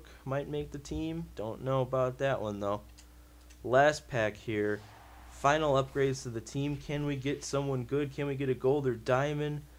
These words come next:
No, we can't. We pull a Ben Zobrist. I thought that was Ian Happ at first. I would have been happier with Happ. But that's gonna do it for this pack opening, this game, this first gameplay of Pack Attacks.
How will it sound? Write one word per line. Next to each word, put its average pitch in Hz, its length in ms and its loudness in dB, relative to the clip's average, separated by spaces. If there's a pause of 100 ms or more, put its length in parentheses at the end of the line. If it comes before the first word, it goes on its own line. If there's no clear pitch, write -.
(160)
No, 147 220 4
we 143 120 4
can't. 131 480 0
We 110 120 -2
pull 139 280 4
a 120 40 6
Ben 117 320 2
Zobrist. 110 500 0
I - 80 -2
thought 147 260 0
that 135 120 2
was 104 160 2
Ian 104 240 -2
Happ 104 260 -2
at 82 140 -4
first. 92 320 -4
I 90 80 0
would 110 160 2
have 95 160 -8
been 98 260 -4 (500)
happier 131 540 2
with 110 300 0
Happ. 107 420 0 (1300)
But 160 260 8 (280)
that's 151 280 4
gonna 147 180 0
do 135 280 4
it 143 180 2 (1040)
for 135 160 6
this 131 180 8
pack 135 520 2
opening, 143 640 4 (260)
this 123 240 8
game, 147 560 4
this 123 240 8
first 156 680 8
gameplay 143 580 8
of 120 200 8
Pack 139 320 4
Attacks. 131 560 -2